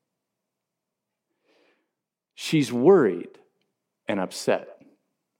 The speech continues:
And that's what's distracting her. She's worried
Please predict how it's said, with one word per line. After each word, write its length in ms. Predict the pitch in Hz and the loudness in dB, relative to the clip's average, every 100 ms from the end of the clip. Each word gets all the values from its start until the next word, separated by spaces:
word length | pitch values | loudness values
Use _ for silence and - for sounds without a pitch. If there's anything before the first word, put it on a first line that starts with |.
| _ _ _ _ _ _ _ - | _ _ _ _ _ _ _ -8
And 120 | 113 | -4
that's 220 | 147 180 | -4 -4
what's 200 | 110 - | -8 -10
distracting 540 | - - - 160 - - | -14 -14 -12 -12 -14 -16
her. 160 | - - _ _ _ _ _ _ _ _ _ _ _ _ _ - - - | -18 -20 _ _ _ _ _ _ _ _ _ _ _ _ _ -20 -20 -18
She's 280 | - 185 151 | -4 0 0
worried 380 | 143 220 135 | 4 6 4